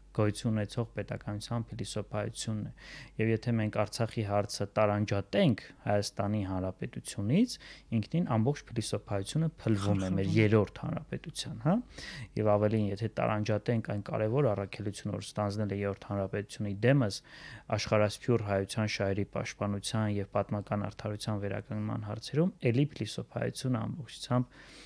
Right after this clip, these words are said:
Speaker 1: այսպես, փլուզվում է։ Դրա համար ես, ը, չեմ կարողանում հասկանամ այն գործիչներին, ովքեր որ ասում են, որ կան հարցեր, որոնք պետք է Հայաստանի Հանրապետությունը չզբաղվի։ Չի կարող չզբաղվել, որովհետև դա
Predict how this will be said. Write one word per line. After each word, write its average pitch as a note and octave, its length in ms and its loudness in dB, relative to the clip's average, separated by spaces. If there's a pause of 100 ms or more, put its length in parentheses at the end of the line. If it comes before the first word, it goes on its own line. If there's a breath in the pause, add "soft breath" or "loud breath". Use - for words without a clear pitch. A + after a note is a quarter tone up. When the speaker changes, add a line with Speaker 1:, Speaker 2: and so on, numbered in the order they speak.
(100)
Speaker 1:
այսպես, - 320 -2
փլուզվում A2 520 0
է։ F#2 80 -2
Դրա A2+ 220 4
համար C3+ 300 4 (320 loud breath)
ես, A2+ 240 2 (100)
ը, A2+ 220 2
չեմ A#2+ 280 2
կարողանում G2+ 520 4
հասկանամ G2+ 580 0
այն G#2 180 2
գործիչներին, A2+ 800 0
ովքեր - 400 0
որ B2 220 4 (320 loud breath)
ասում G#2+ 340 0
են, A2+ 80 4
որ A2 160 2
կան A2 240 4
հարցեր, A2 380 -2
որոնք A2 340 0
պետք A2 240 -4
է G#2+ 60 0
Հայաստանի G#2 420 0
Հանրապետությունը G#2 640 -4
չզբաղվի։ G#2 680 0
Չի C#3 180 -2
կարող - 320 -4
չզբաղվել, A2 720 -2
որովհետև A2+ 560 -2
դա A2+ 160 4